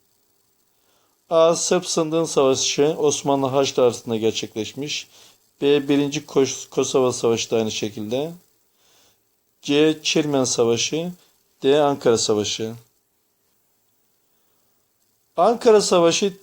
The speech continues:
Timur'la Osmanlılar arasında gerçekleştiği için cevabımız Ankara Savaşı olacak. Çünkü Az-, Ank-, e, Timur, e, Hristiyan değildi zaten. Bir Türk hükümdarıydı zaten Timur'da. Dolayısıyla cevabımız D seçeneği olacak.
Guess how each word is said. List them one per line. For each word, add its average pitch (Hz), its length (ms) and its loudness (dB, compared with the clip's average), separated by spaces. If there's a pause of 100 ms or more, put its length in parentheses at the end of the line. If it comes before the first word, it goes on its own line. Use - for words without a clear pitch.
Timur'la 165 540 2
Osmanlılar 156 500 0
arasında 151 280 0
gerçekleştiği 151 720 -4
için 151 200 -4
cevabımız 139 440 2
Ankara 143 340 2
Savaşı 117 380 -2
olacak. 107 280 -6
Çünkü 135 260 -8
Az-, 131 240 -2
Ank-, 143 280 -4
e, 123 400 2
Timur, 151 580 -2 (800)
e, 127 260 0
Hristiyan 139 600 0
değildi 139 260 -2
zaten. 117 500 -2 (680)
Bir 156 300 -4 (100)
Türk 156 340 -4 (140)
hükümdarıydı 131 720 0
zaten 107 340 -2
Timur'da. 123 540 -4
Dolayısıyla 139 420 -2
cevabımız 131 540 0 (300)
D 135 140 2
seçeneği 110 380 -4
olacak. 101 300 -10